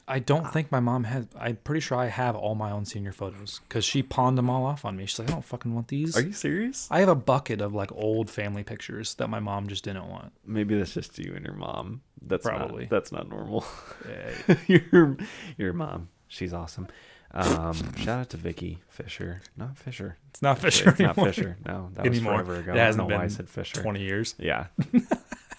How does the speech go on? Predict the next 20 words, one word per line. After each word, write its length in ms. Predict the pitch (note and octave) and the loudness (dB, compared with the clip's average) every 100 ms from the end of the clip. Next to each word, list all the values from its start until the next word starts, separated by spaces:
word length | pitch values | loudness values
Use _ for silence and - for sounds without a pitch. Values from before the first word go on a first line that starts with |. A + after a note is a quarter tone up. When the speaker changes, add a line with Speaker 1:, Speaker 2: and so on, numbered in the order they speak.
| _ - G2+ | _ -12 -4
Speaker 2:
Vicky, 260 | F#2 E2+ - | -2 -2 -6
we'll 120 | - | -10
just 180 | F#2 - | -12 -12
call 120 | - | -10
her 80 | B1 | -10
Vicky. 280 | - - - | -10 -12 -8
No 160 | F#2+ | -6
one 140 | F2+ - | -6 -8
needs 160 | D2 | -12
to 80 | - | -12
know 120 | - G#1 | -12 -12
her 120 | A1+ | -12
last 260 | G1+ - - | -12 -14 -14
name. 160 | A#2+ - B2 G#2 | -14 -12 -10 -8
Speaker 1:
Vickus. 520 | A2 - - - - - - | -8 -6 -6 -6 -10 -18 -4
Speaker 2:
Um, 520 | G2+ F2+ F2 E2 E2+ | 0 2 2 0 -2
but, 260 | - G2+ - | -2 -2 -2
uh, 680 | G#2 G2+ F#2 F2 E2+ E2 F2 | 0 2 2 0 -2 -4 -4
Speaker 1:
Vicky, 220 | - C3 | -6 -6
Vicky. 460 | B2 - - B2 | -6 -10 -14 -14